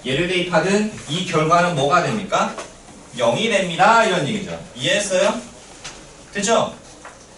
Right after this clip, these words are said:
자, 자, 그럼 일 번식을 먼저 써볼게요. 자, 영은, 자, 여기다 대입하면 얼마예요?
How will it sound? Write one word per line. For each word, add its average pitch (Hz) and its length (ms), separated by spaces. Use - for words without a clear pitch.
자, 156 440
자, 175 120
그럼 196 240
일 254 180
번식을 247 540
먼저 175 260
써볼게요. 180 580
자, - 240
영은, 185 400
자, 156 200
여기다 175 200
대입하면 175 420
얼마예요? - 500